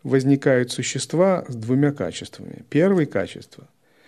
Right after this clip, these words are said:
это те, кто обладает знанием, но не обладают зне-, действием. То есть джняна есть, но действия нет. И вторые — те, кто обладают действием, но не знанием.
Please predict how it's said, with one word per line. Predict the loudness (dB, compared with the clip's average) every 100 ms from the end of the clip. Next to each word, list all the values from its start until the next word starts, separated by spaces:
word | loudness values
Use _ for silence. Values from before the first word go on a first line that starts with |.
| _ _ _ -12
это | -6 -6
те, | 0 2 2
кто | 2 2
обладает | 4 2 4 2 2
знанием, | 2 2 2 2 2 0 2
но | 2 2
не | 2
обладают | 0 0 0 2 0 0
зне-, | -6 -6 -8
действием. | -14 -12 -4 -2 -4 -10 -16 -16 -10
То | -8
есть | -8 -8
джняна | -6 0 2 2 0
есть, | 0 -2 -4 -6
но |
действия | -6 -6 -8 -10 -10 -10
нет. | -12 -16 _ _ _ _ _ -20 -20 _
И | -14
вторые — | -2 2 4 2
те, | 2 0
кто | 2 2
обладают | 4 2 4 4 2
действием, | 2 -2 0 0 2 4
но | 4
не | 2
знанием. | -2 -6 -8 -10 -14